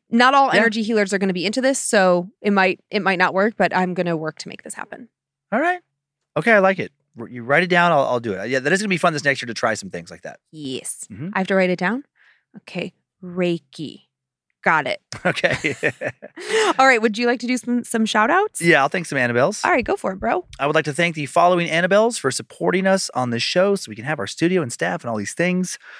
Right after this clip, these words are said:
Speaker 2: Uh, Mackenzie Hall, thank you. The Sixth Crow.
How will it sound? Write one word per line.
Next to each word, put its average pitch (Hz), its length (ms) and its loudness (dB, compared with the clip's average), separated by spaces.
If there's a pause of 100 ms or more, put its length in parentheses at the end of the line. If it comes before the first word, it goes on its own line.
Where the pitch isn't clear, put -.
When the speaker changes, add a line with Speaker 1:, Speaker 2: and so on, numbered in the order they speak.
(380)
Speaker 2:
Uh, 113 380 2 (100)
Mackenzie 214 460 2
Hall, 127 300 2 (400)
thank 120 200 -4
you. 185 200 -2 (120)
The 127 120 0
Sixth - 560 -2 (280)
Crow. 113 440 0